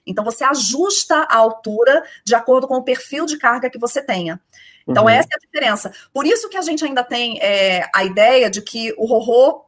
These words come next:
Speaker 1: é só pra veículo, porque ainda existem, sim, muitos armadores que, devido ao portfólio de clientes, devido aos
Speaker 2: Ah.
Speaker 1: contratos que eles têm, eles usam basicamente o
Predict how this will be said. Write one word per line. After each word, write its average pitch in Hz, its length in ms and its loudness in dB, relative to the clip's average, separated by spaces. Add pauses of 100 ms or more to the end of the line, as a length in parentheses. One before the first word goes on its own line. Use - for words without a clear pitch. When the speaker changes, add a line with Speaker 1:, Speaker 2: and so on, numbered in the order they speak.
(100)
Speaker 1:
é - 80 0
só 233 180 2
pra 240 120 -6
veículo, 254 420 -6
porque - 180 -10
ainda 247 200 -4
existem, 370 480 -2
sim, 294 320 0
muitos 285 340 -2
armadores 240 680 0 (200)
que, 269 240 -4 (140)
devido 359 280 -2
ao 440 60 0
portfólio 359 480 2
de 311 60 -4
clientes, 269 480 -2
devido 254 220 0
aos 302 100 4
Speaker 2:
Ah. 233 60 2
Speaker 1:
contratos 277 280 -4 (200)
que - 40 -6
eles 240 180 -6
têm, 262 300 -4 (220)
eles 349 300 2
usam 330 240 2
basicamente 277 680 0 (160)
o 302 220 0